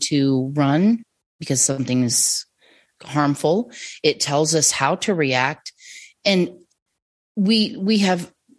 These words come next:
as a species, just stopped listening to our emotions or haven't learned how to understand them to that exact point, Brenda, where we, we can just so easily, if we pay attention,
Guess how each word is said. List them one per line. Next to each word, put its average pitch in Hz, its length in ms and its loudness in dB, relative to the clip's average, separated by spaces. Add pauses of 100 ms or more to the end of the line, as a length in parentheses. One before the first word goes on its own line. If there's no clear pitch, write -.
(140)
as 180 160 2
a 175 60 2
species, 143 720 2
just - 320 -2 (460)
stopped - 520 0
listening 254 720 2 (100)
to - 140 0
our 247 140 2
emotions 269 640 2 (420)
or 214 220 2
haven't 220 380 -2
learned 190 500 2
how 185 360 2
to - 260 -2
understand 170 760 2
them 208 260 2
to - 220 2
that 185 260 4
exact 180 540 -2
point, 226 260 -2
Brenda, 165 280 2
where 170 360 0 (880)
we, 214 560 0
we 208 200 0
can 220 300 0
just 269 240 0
so 254 340 2
easily, 220 460 0
if 165 160 -2
we 190 100 -2
pay 220 260 2
attention, 202 840 0